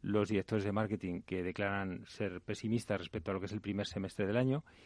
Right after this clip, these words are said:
y, por tanto, esos dos indicadores son preocupantes. Si tuviésemos que poner un titular a los grandes resultados que hemos obtenido, pues hablaríamos de desaceleración, enfriamiento, moderación del crecimiento,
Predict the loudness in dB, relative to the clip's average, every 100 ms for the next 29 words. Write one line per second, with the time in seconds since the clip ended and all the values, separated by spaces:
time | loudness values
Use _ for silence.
0 | -10 -4 -2 0 0 -2 -2 -4 -2 -2
1 | -2 -2 -2 -4 -4 -6 -4 -6 -6 -18
2 | -20 -20 -20 -12 -4 4 6 8 6 6
3 | 6 6 6 4 2 4 8 8 6 0
4 | 0 0 0 2 2 0 0 2 2 -2
5 | -2 0 4 4 4 -2 -20 -20 -14 -8
6 | -2 0 2 2 2 4 4 4 2 -8
7 | -6 -2 -2 -2 -2 -2 -2 4 4 4
8 | 0 _ _ -4 -2 0 2 4 6 6
9 | 6 4 0 -4 -20 _ -4 2 4 4
10 | 0 2 2 2 -2 -6 -4 0 2 4
11 | 4 2